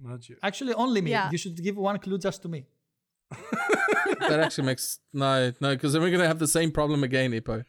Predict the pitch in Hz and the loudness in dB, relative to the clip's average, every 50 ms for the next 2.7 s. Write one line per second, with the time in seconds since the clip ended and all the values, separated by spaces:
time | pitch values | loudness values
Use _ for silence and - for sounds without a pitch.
0 | _ _ _ _ 208 269 269 262 - 294 285 285 339 302 349 349 320 - 349 359 | _ _ _ _ -4 -2 -2 -2 0 0 0 0 2 0 -2 -2 0 0 -2 -2
1 | 294 277 285 247 - 285 294 294 269 240 - - 220 214 233 247 254 269 277 277 | -2 -4 -8 -6 -2 -2 -2 -2 -2 -4 -6 -10 -8 -2 0 2 2 4 2 2
2 | 277 254 247 233 220 214 226 226 208 190 175 175 180 | 2 0 0 -2 -2 -4 -4 -4 -4 -4 -6 -10 -12